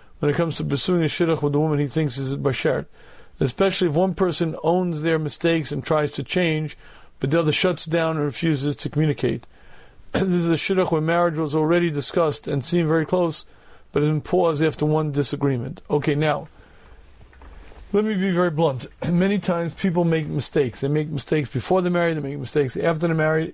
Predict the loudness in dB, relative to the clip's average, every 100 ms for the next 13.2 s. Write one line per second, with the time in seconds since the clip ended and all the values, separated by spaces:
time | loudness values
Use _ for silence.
0 | -2 -2 0 0 2 2 2 0 -4 -2
1 | -2 -2 -2 0 0 0 -2 0 -2 -2
2 | -2 0 2 0 0 -2 -2 0 0 0
3 | -4 -18 -20 -20 -20 -20 -12 -2 0 2
4 | 2 2 2 0 2 0 2 2 2 0
5 | 0 0 2 0 2 2 2 -2 -2 2
6 | 2 0 0 0 2 0 -2 -6 -8 0
7 | 2 2 0 -2 0 0 2 0 0 -2
8 | -2 -10 _ -20 -16 -4 0 0 2 2
9 | 2 2 0 0 0 0 2 0 0 -2
10 | 0 0 2 0 2 2 2 0 0 0
11 | 2 2 2 2 0 -2 -2 -2 -2 0
12 | 0 0 -2 -2 0 0 2 2 2 2
13 | -2